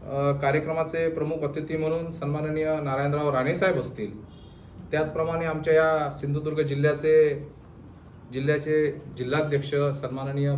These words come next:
प्रभाकरजी सावंत आणि भारतीय जनता पक्षाचा प्रत्येक पदाधिकारी, प्रत्येक तळागाळातील कार्यकर्ता, सरपंच, जिल्हा परिषद सदस्य, माजी सरप-, माजी झेडपी सदस्य,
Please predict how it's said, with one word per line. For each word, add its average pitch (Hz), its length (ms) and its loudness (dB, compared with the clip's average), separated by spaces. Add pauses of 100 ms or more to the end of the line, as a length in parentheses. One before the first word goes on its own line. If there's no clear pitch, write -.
प्रभाकरजी 131 640 -4
सावंत 139 520 -2 (640)
आणि 156 160 0
भारतीय 180 440 4
जनता 175 340 -2
पक्षाचा 156 520 -4
प्रत्येक 175 560 -4
पदाधिकारी, 131 600 -2 (760)
प्रत्येक 165 480 -4
तळागाळातील 156 680 0
कार्यकर्ता, 127 640 0 (1400)
सरपंच, 139 680 0
जिल्हा 135 220 0
परिषद 143 240 0
सदस्य, 143 580 0
माजी 120 340 -4
सरप-, 147 460 -2
माजी 135 280 -2
झेडपी 147 300 0
सदस्य, 139 480 0